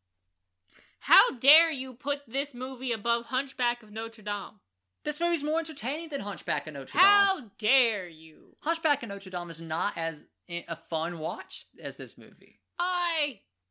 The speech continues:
Speaker 1: can't believe you've done this to me.
Speaker 2: Is this the first one I've put above Hunchback that you don't agree with?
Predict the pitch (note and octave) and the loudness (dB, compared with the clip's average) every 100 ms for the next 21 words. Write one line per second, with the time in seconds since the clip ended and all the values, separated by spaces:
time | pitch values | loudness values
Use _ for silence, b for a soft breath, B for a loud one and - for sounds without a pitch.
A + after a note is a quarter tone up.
0 | _ _ _ _ _ _ _ - C4 C#4 | _ _ _ _ _ _ _ -10 -2 -2
1 | - G#3 G#3+ G3+ F#3+ F3+ E3+ F#3 E3 D#3+ | -2 -8 -8 -8 -8 -14 -14 -12 -12 -14
2 | - - F#3 D#3+ D3+ F3 b b b b | -20 -18 -20 -20 -20 -20 b b b b
3 | b - G3 A#3 - E3 D#3+ E3+ D#3 - | b -10 -4 -4 -2 -4 -2 -2 -2 -2
4 | C#3+ C#3+ C#3 - C3 - C#3 C#3+ B2 - | -2 0 -2 -2 -8 -6 -8 -6 -10 -10
5 | B2+ B2+ B2+ B2+ C3 C3+ D#3 E3 | -10 -8 -8 -8 -10 -10 -10 -14